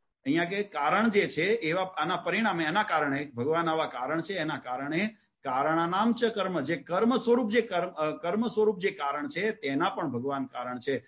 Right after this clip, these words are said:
અને, અમ, તત્કર્મ, અ, કારણમ, એ કર્મના પણ ભગવાન કારણ છે. એટલે કારણમના કારણ, આવો સ્તુતિની અંદર બહુ સુંદર એ શ્લોક બતાવ્યો છે.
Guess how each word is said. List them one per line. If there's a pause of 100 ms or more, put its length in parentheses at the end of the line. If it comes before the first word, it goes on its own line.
(200)
અને, (340)
અમ, (120)
તત્કર્મ,
અ,
કારણમ,
એ
કર્મના
પણ
ભગવાન
કારણ
છે.
એટલે
કારણમના
કારણ,
આવો
સ્તુતિની
અંદર
બહુ
સુંદર (100)
એ
શ્લોક
બતાવ્યો
છે.